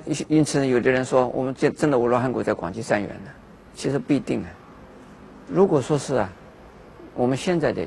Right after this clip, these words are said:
一般的凡夫，大家都希望证了阿罗汉果再来度众生，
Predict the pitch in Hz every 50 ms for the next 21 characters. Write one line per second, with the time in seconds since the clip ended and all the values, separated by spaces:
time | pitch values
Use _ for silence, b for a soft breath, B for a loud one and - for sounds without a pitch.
0 | - - - 123 - - - 147 139 - 117 - - 82 87 95 - - - 135
1 | - - - - - 110 113 - 175 185 - 180 - - - 190 170 156 156 -
2 | 165 151 135 - - 151 147 139 147 151 147 131 120 117 - 127 113 120 117 -
3 | - 151 123 - 139 123 107 - - 113